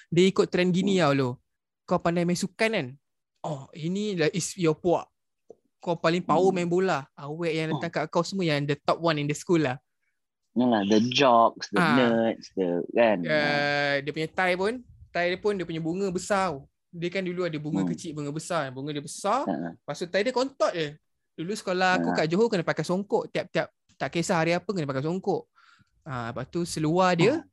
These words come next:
Speaker 1: aku perasan budak-budak ni punya seluar, wa-, colour hijau tu is penting. You cannot have meta-, metallic punya hijau. Dia dua jenis tu. Satu
Speaker 2: Hmm.
Speaker 1: cotton, satu
Speaker 2: Betul.
Speaker 1: kain licin.
Speaker 2: Dia,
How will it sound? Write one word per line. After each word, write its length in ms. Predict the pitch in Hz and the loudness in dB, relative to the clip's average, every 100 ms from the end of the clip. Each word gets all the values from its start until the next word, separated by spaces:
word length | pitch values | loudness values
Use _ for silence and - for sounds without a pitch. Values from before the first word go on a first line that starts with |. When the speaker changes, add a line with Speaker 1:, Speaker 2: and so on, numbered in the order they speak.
| - | -8
Speaker 1:
aku 160 | 156 165 | -6 -2
perasan 400 | 165 175 202 233 | -2 2 2 2
budak-budak 400 | 170 147 151 156 | 0 -2 0 -2
ni 80 | 160 | 0
punya 140 | 165 | -2
seluar, 320 | 165 175 180 220 | -2 0 0 0
wa-, 140 | 160 | -2
colour 240 | - 151 | 0 0
hijau 400 | 151 170 156 185 | 2 2 4 4
tu 160 | 180 226 | 2 -2
is 160 | 165 160 | -2 -2
penting. 540 | - 170 - 139 120 - _ _ | 0 -2 0 -2 -4 -14 _ _
You 120 | 160 | -2
cannot 280 | 180 185 170 | 0 0 2
have 240 | 180 175 - | 0 0 -4
meta-, 300 | 156 143 160 | -4 -2 -2
metallic 420 | 160 151 175 170 | -2 0 -2 -2
punya 180 | - 151 | -6 -4
hijau. 460 | 156 160 143 113 127 _ _ _ _ _ | -2 0 0 -2 -8 _ _ _ _ _
Dia 160 | - 160 | -2 0
dua 180 | 170 | 2
jenis 260 | 185 190 190 | 2 4 2
tu. 120 | 147 | 0
Satu 300 | 127 214 107 | -2 0 2
Speaker 2:
Hmm. 80 | 202 | 4
Speaker 1:
cotton, 360 | 180 - - 202 | 2 0 0 0
satu 240 | 226 160 110 | 0 0 4
Speaker 2:
Betul. 80 | 147 | 4
Speaker 1:
kain 140 | 156 | 4
licin. 320 | 165 - 147 104 | 0 0 0 4
Speaker 2:
Dia, 200 | 127 | 4